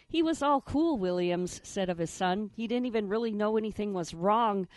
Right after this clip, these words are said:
until we were parked on the side of the road." After some maintenance at first, they suspected a carburetor. Williams and a mechanic managed to get the plane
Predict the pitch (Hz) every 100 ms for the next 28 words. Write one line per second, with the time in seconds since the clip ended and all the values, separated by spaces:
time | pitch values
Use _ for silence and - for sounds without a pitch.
0 | - _ 185 - 208 202 185 175 - 190
1 | - 170 175 156 175 156 151 151 156 156
2 | 131 131 - - - _ 170 170 165 -
3 | 160 165 175 180 160 - 156 - 190 214
4 | - 185 180 170 - 175 - 180 - 175
5 | 165 - - 214 240 247 165 156 156 165
6 | 214 - - - 196 196 185 180 - 190
7 | 202 214 165 - 170 165 160 165 170 170
8 | - 180 175 - 165 180 180 175